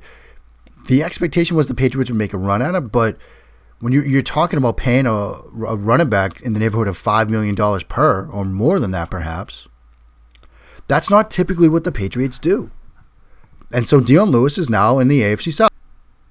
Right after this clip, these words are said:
We talked about potential plan B would be Rex Burkhead, getting him back in the fold, and that's what the Patriots have decided to do. Word came out Wednesday afternoon, Burkhead re-signed to a three-year deal.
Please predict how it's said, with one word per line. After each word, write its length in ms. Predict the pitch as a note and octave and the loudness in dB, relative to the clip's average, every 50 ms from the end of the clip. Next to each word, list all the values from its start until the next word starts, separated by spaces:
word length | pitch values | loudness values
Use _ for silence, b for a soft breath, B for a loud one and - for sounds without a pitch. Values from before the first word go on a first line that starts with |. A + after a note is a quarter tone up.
| _ _ _ _ _ _ - - - - - - - - - - | _ _ _ _ _ _ -20 -20 -20 -20 -20 -20 -20 -12 -4 0
We 120 | C#3 C3+ | 0 2
talked 260 | - D3 D3 D3 - | 6 6 6 6 6
about 260 | D3 C#3 B2+ B2+ - B B B B B B B B B B | 4 4 4 4 4 B B B B B B B B B B
potential 400 | D3 - - - - B2 - A#2 | 0 2 4 2 2 2 0 -2
plan 280 | - - A#2+ A2 A2 G2 | 0 0 0 0 0 0
B 200 | F#2 C3 F3+ A#3+ | 4 4 4 6
would 140 | G#3+ C#3 A2 | 6 4 4
be 80 | A2+ | 2
Rex 220 | G2+ G#2+ G#2+ - - | 0 0 0 -2 -2
Burkhead, 420 | - - C3+ D3 - F#3+ F3+ C#3+ | -2 -2 0 0 2 0 0 0
getting 200 | A#2 G2 F#2+ G2 | 0 0 0 0
him 180 | G2+ B2+ D3 D3 | 2 2 2 4
back 220 | D#3 E3 D#3+ - | 2 2 2 0
in 80 | F3 E3 | -2 -2
the 60 | D#3 | -2
fold, 240 | - E3 F3 D#3+ D#3 | 0 2 2 4 4
and 80 | C#3+ | 4
that's 180 | D3 D#3+ - - | 2 2 0 -2
what 80 | E3+ | -4
the 80 | - B2+ | -4 -2
Patriots 400 | - A#2+ A2 G2+ - A#2+ A2 - | -2 0 -2 0 0 -2 -2 -2
have 80 | A2+ G2+ | -4 -6
decided 380 | G#2+ - - A#2 A2 A2 G#2+ | -4 -2 0 0 0 0 0
to 60 | A#2+ | -2
do. 320 | A2+ C3+ G#3 F#3 F#2 - b b b b b b b b b b b b b b b b b | 0 2 2 2 2 0 b b b b b b b b b b b b b b b b b
Word 300 | A2 A2+ A#2+ A#2+ A2+ - | 0 2 2 2 2 0
came 200 | - B2+ A2 A2 | -2 0 2 4
out 140 | B2 D#3 E3 | 4 4 4
Wednesday 300 | A#2+ A#2 A2 - B2 A2 | 2 0 -2 0 0 0
afternoon, 520 | G#2+ - - G#2 A2 A#2+ D#3 F#3 G#3+ - b b b b b b | 0 -2 -2 0 0 2 2 0 -2 -4 b b b b b b
Burkhead 420 | - A2+ A2+ A2+ - B2+ A2+ G2+ F#2+ | 0 0 0 2 2 2 2 2 2
re-signed 560 | G#2+ A2+ A#2 - - B2+ A2 A2 A#2 A#2 A2+ | -2 -2 0 0 0 2 4 4 4 2 2
to 140 | - A2 G2+ | 0 -2 -2
a 40 | F#2+ | -2
three-year 540 | - - A#2 A#2 A#2 A2+ G#2+ A2 G#2+ G2+ G2+ | -4 -4 0 0 2 2 2 2 0 0 -2
deal. 440 | F#2+ G#2+ A2 A2+ C3+ F3+ A#3+ A3+ | -2 0 2 4 4 4 4 0